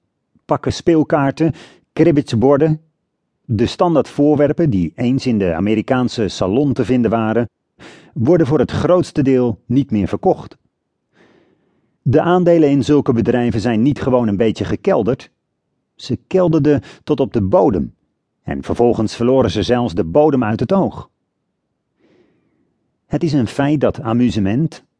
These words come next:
ingeblikt amusement in huis enzovoort, een heel duidelijk effect heeft op de mens in dit land.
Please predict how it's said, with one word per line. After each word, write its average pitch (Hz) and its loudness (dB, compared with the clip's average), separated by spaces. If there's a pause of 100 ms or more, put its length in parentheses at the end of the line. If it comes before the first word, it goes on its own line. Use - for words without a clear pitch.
ingeblikt 117 0
amusement 104 -2
in 92 0
huis 117 -2
enzovoort, 104 -2 (340)
een 135 0
heel 165 4
duidelijk 143 2
effect 143 -2
heeft 131 -2 (160)
op 123 0
de 123 2
mens 135 -2 (100)
in 113 2
dit 135 2
land. 135 0